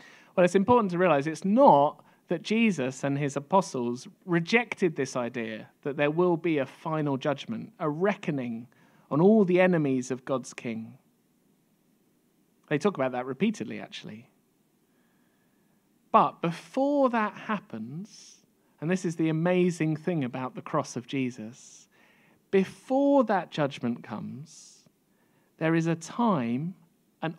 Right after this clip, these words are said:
opportunity time for salvation. I mentioned that when Jesus on the cross said,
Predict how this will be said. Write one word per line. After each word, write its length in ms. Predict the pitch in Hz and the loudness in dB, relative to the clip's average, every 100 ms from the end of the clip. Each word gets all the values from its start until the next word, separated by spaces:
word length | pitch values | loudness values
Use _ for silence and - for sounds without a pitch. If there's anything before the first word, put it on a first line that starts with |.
| - | -2
opportunity 960 | 226 233 214 214 - 254 220 180 135 | -2 2 0 0 -2 2 4 2 -4
time 560 | 123 131 117 117 123 151 _ _ _ _ | -8 -10 -12 -10 -10 -12 _ _ _ _
for 140 | _ 156 | _ -8
salvation. 920 | - 165 151 151 143 135 - 110 113 _ _ _ _ _ _ _ _ _ _ _ _ _ _ _ _ _ _ _ _ _ _ _ _ _ _ _ _ _ _ _ _ _ _ _ _ _ _ _ _ _ _ _ - | -4 -4 -2 -4 -6 -6 -8 -12 -14 _ _ _ _ _ _ _ _ _ _ _ _ _ _ _ _ _ _ _ _ _ _ _ _ _ _ _ _ _ _ _ _ _ _ _ _ _ _ _ _ _ _ _ 0
I 60 | |
mentioned 460 | 156 175 170 135 120 | 4 4 2 0 0
that 100 | 139 | 0
when 220 | 165 151 | 0 0
Jesus 680 | 170 175 156 139 131 - - _ - | 2 0 0 -4 -6 -14 -18 _ 0
on 280 | 196 196 190 | 4 6 4
the 80 | 175 | 2
cross 680 | - 202 120 127 - - - | 2 2 2 -2 -16 -18 -20
said, 520 | - 151 139 131 | -6 -2 0 -2